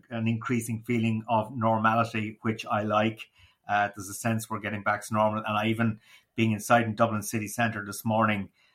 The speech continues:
um, it's as busy as I've seen it in quite some time. So it's, it's great to see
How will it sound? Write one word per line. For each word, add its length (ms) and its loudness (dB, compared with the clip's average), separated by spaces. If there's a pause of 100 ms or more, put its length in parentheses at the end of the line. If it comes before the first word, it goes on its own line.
(140)
um, 380 -2
it's 200 -8
as 100 -10
busy 320 0
as 100 -6
I've 220 4
seen 200 -2
it 80 -8
in 80 -14
quite 300 -6
some 220 -6
time. 440 -2
So 460 -2
it's, 200 -18
it's 140 -10
great 320 4
to 80 -8
see 440 -2